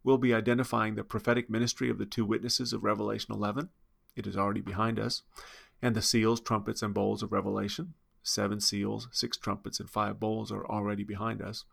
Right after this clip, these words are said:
And we'll be identifying the false prophet and the image of the beast of Revelation thirteen, as well as the mortal head wound identified in that same chapter. But in our next episode, before we get to the prophetic ministry of the two witnesses,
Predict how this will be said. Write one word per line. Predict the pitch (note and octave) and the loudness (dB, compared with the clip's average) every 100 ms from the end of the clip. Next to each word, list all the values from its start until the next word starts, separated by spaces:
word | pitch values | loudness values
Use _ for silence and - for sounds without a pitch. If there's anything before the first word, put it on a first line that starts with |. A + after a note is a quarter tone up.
| - - - - - | -20 -20 -20 -16 2
And | E3 D#3 | 6 8
we'll | D#3 | 6
be | C3+ B2 | 6 6
identifying | A#2+ A2+ A2+ A2 A2 | 6 4 2 0 0
the | G#2+ | 0
false | - G#2+ G#2 | 0 0 -2
prophet | - G2+ G2+ G#2 | -4 -4 -4 -6
and | G#2 G2+ | -4 -4
the | G#2+ | -2
image | G#2 G#2 | -2 -2
of | G#2 | -4
the | A2 | -4
beast | A2 G#2 - | -4 -4 -6
of | G#2+ | -2
Revelation | G#2+ A2 A2 - G#2 | -2 0 -2 -4 -4
thirteen, | A#2+ - D3+ D#3 D#3 - - - _ | -4 -2 -2 -2 -4 -10 -20 -20 _
as | D#3 A#2+ | 2 6
well | A#2+ A#2+ | 8 8
as | A#2 A2+ | 6 4
the | A#2 | 2
mortal | G#2+ A#2 A2+ | 6 6 6
head | G2 G#2 | 4 -2
wound | G2+ G2+ G2+ | 0 -2 -2
identified | G2 G#2 G2+ G#2+ G#2 | -4 -4 -4 -4 -4
in | G#2+ | -6
that | G#2 | -6
same | - G#2+ G#2 | -4 -4 -2
chapter. | A#2 A#2 - G#2 F#2+ _ _ - - - - - | -2 -2 -4 -8 -8 _ _ -20 -20 -20 -20 4
But | G3 G3+ - _ | 4 4 -6 _
in | E3+ | 6
our | F3 | 8
next | D3+ F3 - | 8 4 2
episode, | C3+ - - G2 F#2+ - | 2 0 0 -2 -4 -6
before | A2+ - C#3+ | -4 2 6
we | C#3 | 6
get | A#2+ - | 6 4
to | A2+ | 0
the | A#2 | -2
prophetic | A2+ G#2+ A#2+ A2+ | 0 2 2 2
ministry | A#2 A#2 - A2 | 0 0 0 -2
of | |
the | G2+ | -2
two | - A2 | 0 2
witnesses, | A2 A2+ G#2 G#2+ G2+ | 2 -2 -4 -4 -6